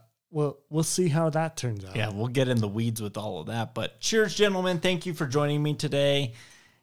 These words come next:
Speaker 2: Bring your glasses here. Cheers. I gotta get going. I still gotta go, like, psychologically process that they killed James Bond in this film. What am I even gonna do in, with myself?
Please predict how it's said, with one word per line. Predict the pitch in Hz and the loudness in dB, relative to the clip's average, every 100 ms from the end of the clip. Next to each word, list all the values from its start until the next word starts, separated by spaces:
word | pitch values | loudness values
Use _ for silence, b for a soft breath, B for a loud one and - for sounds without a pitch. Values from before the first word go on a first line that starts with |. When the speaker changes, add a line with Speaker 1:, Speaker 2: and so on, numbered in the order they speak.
| _ - | _ -8
Speaker 2:
Bring | 131 120 | -2 0
your | 104 | 0
glasses | 104 104 101 107 101 | -2 -2 -2 -4 -4
here. | 107 | -4
Cheers. | 101 - 151 143 139 B B B B | 0 4 6 6 4 B B B B
I | 160 196 | 4 6
gotta | 202 185 | 6 6
get | 175 170 | 4 2
going. | 180 170 175 170 B B _ | 4 6 6 2 B B _
I | 262 | 2
still | 285 - 254 | 4 6 6
gotta | 196 156 | 6 8
go, | 143 139 135 | 8 8 6
like, | 117 113 | 4 4
psychologically | - - 170 160 131 139 143 139 | -2 0 0 4 4 4 0 -4
process | 117 - 127 127 156 131 | -4 2 2 2 0 0
that | 131 | -2
they | 120 135 | -2 -2
killed | - 180 180 120 | 0 0 0 0
James | 120 131 165 | 2 4 2
Bond | 113 - 82 117 147 147 | 0 -6 -4 -2 0 0
in | 131 | 0
this | 139 123 - | 0 -2 -2
film. | - 151 180 | 0 0 0
What | 139 214 | 0 2
am | 320 | 4
I | 214 | 4
even | 165 160 | 6 6
gonna | 151 147 135 | 4 4 2
do | 113 123 202 | 2 2 4
in, | 233 123 113 | 4 2 2
with | 123 - | 0 2
myself? | 120 110 - 113 98 101 - - | 2 2 2 0 0 -2 -10 -18